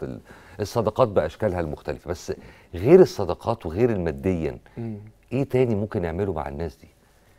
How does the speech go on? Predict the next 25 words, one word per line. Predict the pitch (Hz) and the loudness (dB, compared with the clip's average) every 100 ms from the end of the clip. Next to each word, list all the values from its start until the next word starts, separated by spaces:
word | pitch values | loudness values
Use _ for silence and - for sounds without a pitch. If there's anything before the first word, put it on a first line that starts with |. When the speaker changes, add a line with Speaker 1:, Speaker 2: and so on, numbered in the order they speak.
| _ _ _ _ - | _ _ _ _ -8
Speaker 2:
الحمد | - 160 135 | -4 0 2
لله | 117 127 127 | 4 2 4
الذي | 113 110 | 2 2
يعز | 110 131 | 2 2
من | 120 120 | 2 -2
أطاعه | 110 113 117 123 | 0 4 4 4
واتقاه | 113 - 98 127 127 | 2 0 -2 0 2
ويذل | 113 107 131 | 0 2 2
من | 117 107 | 2 2
أعرض | 120 113 104 | 4 4 4
عنه | 110 117 | 2 2
وعصاه، | 110 98 - 123 117 | 0 0 0 -2 0
لا | 117 | 0
مخفي | 117 - 131 | 0 2 2
لما | 113 117 101 | 4 2 0
أبداه | 98 104 127 | 0 4 4
ولا | 120 131 113 | 6 4 4
مبدي | 107 110 123 | 0 4 4
لما | 120 120 104 | 6 2 0
أخفاه، | - - 135 - - - _ _ _ - | 0 4 4 2 -20 -20 _ _ _ -2
أمن | 160 160 127 117 | 0 2 0 0
يجيب | 117 113 135 151 117 | 0 -2 -2 -2 -2
المضطر | 120 117 113 - 160 170 127 | -2 -2 -8 -6 -4 -2 -2
إذا | 190 143 127 | -2 -2 -2
دعاه، | 104 98 101 | 0 -2 -4